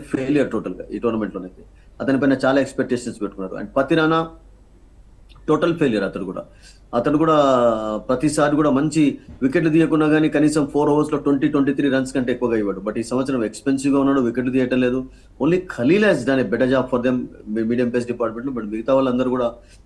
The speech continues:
నిజంగా చెప్పాలంటే డిసప్పాయింటింగ్ పర్ఫార్మెన్స్ కనబరిచారు. And మధ్యలో రుతురాజ్ గాయక్వాడ్, you know, ఇంజరీ కారణంతో దూరం కావటం.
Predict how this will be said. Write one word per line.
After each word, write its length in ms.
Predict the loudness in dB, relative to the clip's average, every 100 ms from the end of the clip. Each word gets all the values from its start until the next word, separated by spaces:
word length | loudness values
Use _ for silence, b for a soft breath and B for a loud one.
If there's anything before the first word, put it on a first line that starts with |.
| -4
నిజంగా 180 | 0 0
చెప్పాలంటే 500 | 0 -2 -2 -2 -4
డిసప్పాయింటింగ్ 640 | -4 -6 -2 -2 -2 -2
పర్ఫార్మెన్స్ 400 | -4 -4 -2 -4
కనబరిచారు. 360 | -4 -4 0 0
And 100 | 0
మధ్యలో 460 | -2 0 0 0 -2 B B -6
రుతురాజ్ 420 | -2 0 0 2
గాయక్వాడ్, 420 | 0 2 0 0
you 80 | -2
know, 360 | -2 -4 -4 -8 b b b
ఇంజరీ 220 | -4 -2 0
కారణంతో 380 | 0 0 -2
దూరం 320 | -4 -2 0 0
కావటం. 440 | 0 -2 -6